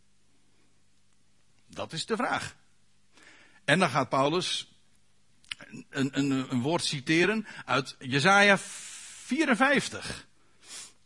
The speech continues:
Want, zegt hij, er staat geschreven, ik zei al, erbij, hij crost van het ene, eh, Bijbelgedeelte naar het andere, allemaal van die Bijbelse associaties, de diepere structuren van de schrift,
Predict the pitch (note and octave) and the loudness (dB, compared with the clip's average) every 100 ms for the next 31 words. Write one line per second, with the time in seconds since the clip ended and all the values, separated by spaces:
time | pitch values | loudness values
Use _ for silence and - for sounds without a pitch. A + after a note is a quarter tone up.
0 | _ G2 E3+ C4+ A#3+ G#3+ - F#3+ - G3 | _ 2 6 6 6 4 8 8 8 6
1 | - B3 C4+ - A#3+ - A#3+ G3 B2 A#2+ | 6 6 6 4 0 0 4 4 4 -2
2 | - - D3+ D3 C3+ E3 B2 G#2+ G#2+ G#2 | -6 -8 -2 0 2 0 -2 -2 0 -2
3 | - - C#3 - A#2+ A#2 C#3+ D3 C3+ - | -4 -6 -6 -6 -4 -4 -2 -2 -2 -6
4 | - - - A#2 A2 G#2+ G2+ D3+ D3 B2+ | -18 -20 -16 -8 -6 -4 0 2 2 0
5 | B2 A#2 A2+ G#2+ D3+ F3 F#3+ D3+ G3 G3+ | 2 2 0 -2 0 0 -2 0 0 4
6 | D#3 - C#3+ A2+ C#3+ F#3+ G3 - D#3 D#3 | 2 2 -2 2 4 4 2 0 -2 -2
7 | C3 - C#3 D3+ F#3+ - G3+ - - - | -2 -2 -2 -2 -2 -4 -4 -4 -4 -8
8 | - _ _ - G#2 - G3+ G3+ F3 - | -20 _ _ -14 -14 -2 0 0 -2 -2
9 | - D3+ - - G#3+ G3 D#3+ C3+ D3 C3+ | 0 -4 -2 2 4 4 2 0 0 0
10 | - G3 D#3+ - | 0 2 0 -2